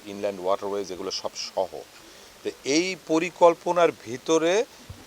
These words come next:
আমরা কিছুটা বেশি এমফেসিস দিচ্ছি হচ্ছে এখন রেলওয়েকে। হ্যাঁ, কারণ রোডে এখন আর, আর অত বেশি হয়তো আর সম্ভব হবে না, কারণ হচ্ছে অনেক বেশি ভূমি অধিগ্রহণ করতে হয়, অনেক বেশি খরচ হয়। তো এই কারণে আর এই জন্য আমরা রেলের দিকে একটু বেশি যাচ্ছি।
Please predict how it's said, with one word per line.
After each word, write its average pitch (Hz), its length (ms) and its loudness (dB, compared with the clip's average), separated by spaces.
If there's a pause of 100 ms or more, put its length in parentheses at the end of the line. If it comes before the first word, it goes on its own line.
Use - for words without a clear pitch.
(240)
আমরা 120 220 -2
কিছুটা - 360 -4
বেশি 131 280 -4
এমফেসিস 120 560 -8
দিচ্ছি 123 280 -10
হচ্ছে 127 280 -10
এখন 147 380 -4 (600)
রেলওয়েকে। 85 440 -12 (840)
হ্যাঁ, 143 140 -14
কারণ 107 160 -2
রোডে 117 420 2
এখন 117 300 -4 (260)
আর, 101 120 4 (120)
আর 101 180 2
অত 113 200 0
বেশি 131 440 -6
হয়তো 117 280 -2
আর 110 60 0
সম্ভব 107 460 -4
হবে 98 200 -4
না, 87 180 -8 (120)
কারণ 98 260 2
হচ্ছে 101 300 -4 (340)
অনেক 98 200 -6
বেশি 101 280 -4 (100)
ভূমি 101 180 -10
অধিগ্রহণ 98 440 -8
করতে 92 240 -8
হয়, 98 160 -2
অনেক 90 180 -6
বেশি - 280 -12
খরচ 95 320 -6
হয়। 80 140 -6 (460)
তো 110 80 -2
এই 107 160 0
কারণে 143 440 2
আর 95 440 2
এই 113 100 -6
জন্য 127 180 -4
আমরা 135 140 -4
রেলের 104 260 -2
দিকে 127 160 -8
একটু 117 180 -8
বেশি 92 260 -8
যাচ্ছি। 73 320 -14